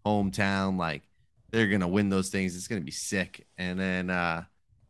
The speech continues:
we got the title match, and then I don't think Wardlow has a match yet. But I will say, man, like,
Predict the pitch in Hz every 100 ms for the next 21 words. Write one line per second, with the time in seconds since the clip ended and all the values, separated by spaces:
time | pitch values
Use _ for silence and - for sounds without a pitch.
0 | - - _ 107 101 80 - 107 110 117
1 | 123 123 120 107 101 101 98 98 95 95
2 | 95 156 180 107 131 120 98 95 92 92
3 | 92 - 98 92 - _ _ _ _ _
4 | _ _ 123 143 127 - _ _ _ _
5 | 135 165 - 151 139 98 98 95 90 80
6 | -